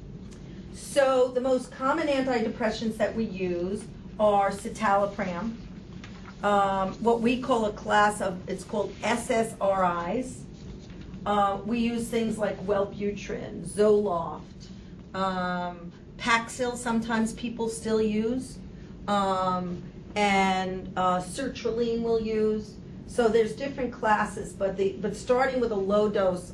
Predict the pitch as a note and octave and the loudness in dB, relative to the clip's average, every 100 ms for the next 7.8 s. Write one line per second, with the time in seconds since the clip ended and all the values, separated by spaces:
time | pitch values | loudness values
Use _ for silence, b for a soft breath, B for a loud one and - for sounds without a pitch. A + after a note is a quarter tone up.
0 | - - G3 - F#3+ G#3+ F3+ - F#3+ G3 | -8 -6 -4 -4 -4 -2 -2 -2 -2 -2
1 | - F3+ G3 F3+ F3 F3 E3+ E3+ E3 B | -2 -4 -2 0 2 2 0 -2 -6 B
2 | B - F#3 - - F#3+ F3+ E3 - - | B -4 -4 -4 -2 0 2 -2 -6 -4
3 | F3+ F3 E3+ D#3+ D#3+ - - - A#3+ G#3+ | -2 0 -2 -4 -6 -8 -12 -2 2 4
4 | G3+ - - F#3+ F3+ F#3 F3 F#3+ F#3 F#3 | 2 -2 -4 -2 -2 -6 -2 0 2 0
5 | - E3+ E3+ - E3+ - F#3 F3 - F#3 | -2 -8 -6 -8 -8 -10 -8 -8 -4 -2
6 | F3+ F3 E3+ E3+ - F#3 F3+ E3+ E3 E3 | 0 -2 -4 -6 -4 -2 0 0 -2 -6
7 | - - - F3 E3 E3+ - - | -8 -8 -6 -4 -4 -4 -6 -4